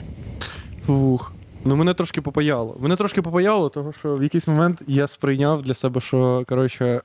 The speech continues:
<clears throat> е, ну, я раніше відмовлявся просто категорично сприймати цей контент. Е,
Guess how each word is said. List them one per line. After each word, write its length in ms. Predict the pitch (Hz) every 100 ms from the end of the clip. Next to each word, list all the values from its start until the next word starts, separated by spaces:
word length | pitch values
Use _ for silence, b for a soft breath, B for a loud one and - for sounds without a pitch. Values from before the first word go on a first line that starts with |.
| _ -
<clears throat> 580 | - 208 - 202 170 - b b b b b b _ -
е, 720 | 135 135 123 127 127 123 123 - _ _ _ 160
ну, 160 | 151
я 160 | 131 170
раніше 300 | 196 190 175
відмовлявся 560 | 156 165 165 156 -
просто 240 | 123 131 131
категорично 600 | 131 131 135 156 - 120
сприймати 480 | - 120 117 120 127
цей 180 | 131
контент. 520 | 127 127 127 120 123 - _ _ _ _ - _ _ _ 123
Е, 520 | 120 120 120 120